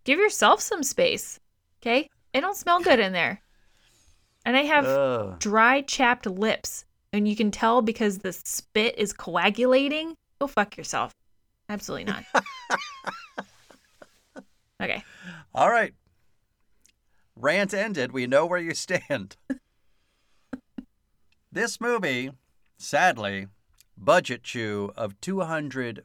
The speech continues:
Speaker 2: million dollars.
Speaker 1: It's too much.
Speaker 2: It did have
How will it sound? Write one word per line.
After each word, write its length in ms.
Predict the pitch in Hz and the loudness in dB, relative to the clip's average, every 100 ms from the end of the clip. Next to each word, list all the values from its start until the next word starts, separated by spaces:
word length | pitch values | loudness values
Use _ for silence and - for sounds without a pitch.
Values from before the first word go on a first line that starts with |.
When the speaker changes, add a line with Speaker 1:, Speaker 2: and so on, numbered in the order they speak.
| - | -12
Speaker 2:
million 600 | 101 123 131 120 117 110 | -8 -4 -4 -4 -6 -2
dollars. 600 | 107 92 80 57 - - | 0 0 -4 -16 -16 -16
Speaker 1:
It's 100 | - | -14
too 120 | - | -10
much. 180 | 190 - _ _ _ _ _ _ _ _ _ - | -10 -10 _ _ _ _ _ _ _ _ _ 0
Speaker 2:
It 280 | 220 196 107 | 0 0 0
did 560 | 202 254 143 123 147 - | 2 4 2 0 -6 -14
have 540 | - 160 139 107 104 | -4 0 2 2 -2